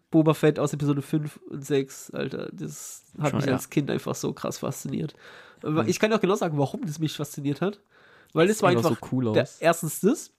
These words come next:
Speaker 1: und es war auch der einzige Motherfucker, der einfach kein Problem damit hatte, Darth Vader die Meinung zu sagen. <laughs> Nicht schon
Speaker 2: Stimmt,
Speaker 1: in
Speaker 2: ja.
Speaker 1: Episode fünf es labert er einfach, was er denkt, an Darth Vader ran. Äh, einfach so. Der hat einfach null Respekt vor dem.
Speaker 2: <laughs>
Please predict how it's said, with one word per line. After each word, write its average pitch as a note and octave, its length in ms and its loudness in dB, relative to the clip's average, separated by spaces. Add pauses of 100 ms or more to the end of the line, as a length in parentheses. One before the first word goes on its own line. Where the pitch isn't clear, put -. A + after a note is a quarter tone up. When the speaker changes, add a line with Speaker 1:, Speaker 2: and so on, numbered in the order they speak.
(100)
Speaker 1:
und D#3 100 0
es D3 120 0
war F3+ 60 8
auch D3 100 2 (200)
der D3+ 160 -4
einzige E3+ 240 0
Motherfucker, E3+ 600 0 (420)
der F#3 120 6
einfach A#3+ 400 2
kein B3+ 200 2
Problem G#3+ 320 0
damit D#3+ 220 4
hatte, A3 280 2 (180)
Darth D#3+ 220 6
Vader E3 160 6
die D3 80 0
Meinung E3+ 280 -4
zu E3 100 -12
sagen. D#3+ 240 -6 (300)
<laughs> D4 880 8
Nicht F#4 140 8
schon F#4+ 140 10
Speaker 2:
Stimmt, F#3 160 6
Speaker 1:
in A3 80 4
Speaker 2:
ja. A#3 60 6
Speaker 1:
Episode A#3 320 8
fünf E4 540 2
es G#3+ 280 -4
labert E3+ 800 4
er F#3 100 8
einfach, F#3+ 440 6
was F#3+ 280 6
er A#3+ 100 8
denkt, A3+ 280 2
an F3 120 2
Darth D#3+ 220 4
Vader B3+ 300 4
ran. D3+ 180 2
Äh, C#3 200 -2 (180)
einfach G#3+ 260 -4
so. A3+ 200 0 (180)
Der F3 120 6
hat F#3 80 10
einfach G#3+ 260 6
null A#3 280 6
Respekt D4+ 420 4
vor G4 200 8
dem. B3+ 580 8
Speaker 2:
<laughs> - 0 -